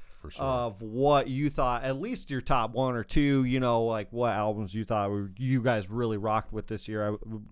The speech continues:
Speaker 2: really love to hear that, man. So.
Speaker 1: Yeah, thank you guys, uh, so much for taking this trip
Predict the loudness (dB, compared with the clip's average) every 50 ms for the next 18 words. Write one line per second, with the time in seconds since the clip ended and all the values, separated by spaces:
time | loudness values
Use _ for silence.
0 | -12 -6 -2 0 0 0 0 -2 -4 -6 -8 -8 -10 -12 -10 -10 -10 -10 -10 -10
1 | -10 -10 -12 -14 -14 -16 -20 -20 _ _ -16 -12 -10 -8 -8 -8 -10 -12 -16 -20
2 | -20 -20 -20 -20 -18 -8 2 6 8 8 8 8 6 4 4 4 2 0 2 4
3 | 6 6 6 4 2 0 0 2 2 4 2 2 0 0 0 2 2 2 2 0
4 | 0 0 -2 -6 -6 -6 -6 -4 -2 -2 -2 -2 0 -2 -2 -2 -4 -4 -6 -2
5 | -2 0 0 -2